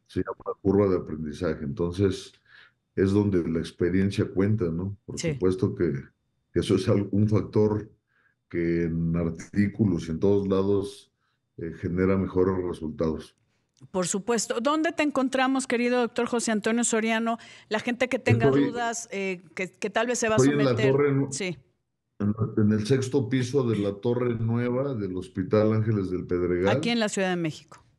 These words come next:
Speaker 1: En la Ciudad de México, y el teléfono es cincuenta y cinco, dieciséis, sesenta y cuatro, setenta y uno, cero ocho.
Speaker 2: Ok. Tus redes, José Antonio, porque sé que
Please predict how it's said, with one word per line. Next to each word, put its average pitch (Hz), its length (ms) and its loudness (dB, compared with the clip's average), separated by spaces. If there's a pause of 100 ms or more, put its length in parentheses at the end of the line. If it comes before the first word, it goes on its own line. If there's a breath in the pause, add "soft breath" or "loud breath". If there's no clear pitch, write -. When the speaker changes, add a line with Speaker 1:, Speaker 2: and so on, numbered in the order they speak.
(560)
Speaker 1:
En 92 100 0
la 92 60 0
Ciudad 98 360 2
de 104 60 0
México, 117 460 0
y 107 60 2
el 90 120 -4
teléfono 107 560 0
es 110 120 -2
cincuenta 92 600 -4
y 90 80 0
cinco, 123 760 0 (840)
dieciséis, 95 1300 0
sesenta 90 600 -4
y 85 100 -6
cuatro, 113 760 0
setenta 85 680 -6
y 90 160 -2
uno, 123 540 0 (560)
cero 104 500 0
ocho. 95 280 -4 (720)
Speaker 2:
Ok. 175 240 -6 (260)
Tus 262 220 -2
redes, 302 580 0
José 269 300 -2
Antonio, 277 420 0
porque 240 300 -2
sé 262 260 -2
que 269 280 0